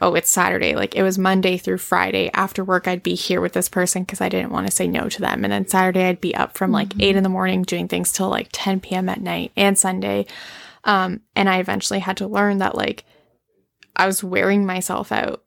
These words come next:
Speaker 1: you
Speaker 2: Yeah.
Speaker 1: know? I was
Speaker 2: Okay.
Speaker 1: exhausted And because of that, like,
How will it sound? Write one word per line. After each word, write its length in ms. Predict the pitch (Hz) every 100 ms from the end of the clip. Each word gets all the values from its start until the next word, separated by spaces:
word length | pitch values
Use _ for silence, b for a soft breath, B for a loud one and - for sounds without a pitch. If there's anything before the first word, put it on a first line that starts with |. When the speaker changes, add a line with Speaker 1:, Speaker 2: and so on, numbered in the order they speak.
| _ 220
Speaker 1:
you 100 | 202
Speaker 2:
Yeah. 80 | 220
Speaker 1:
know? 240 | - 240 _ _ -
I 120 | 202
was 120 | 196 190
Speaker 2:
Okay. 60 |
Speaker 1:
exhausted 720 | 190 190 196 - - 190 - - _ _ -
And 640 | 190 185 196 208 - - -
because 300 | 175 190 190
of 80 |
that, 280 | - 95 -
like, 240 | - -